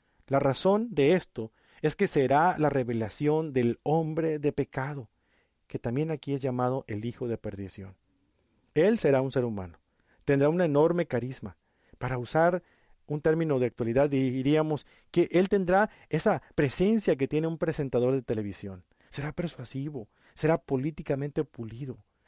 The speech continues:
será maravillosamente convincente en el campo de la religión, de modo que le hablará a la gente y ellos se convencerán de que sus palabras proceden de Dios.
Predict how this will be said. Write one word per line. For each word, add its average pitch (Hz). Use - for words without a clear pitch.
será 165
maravillosamente 160
convincente 135
en 113
el 110
campo 131
de 113
la 107
religión, 101
de 165
modo 208
que 180
le 143
hablará 117
a 202
la 180
gente 127
y 151
ellos 190
se 127
convencerán 127
de 143
que 131
sus 123
palabras 143
proceden 117
de 110
Dios. 98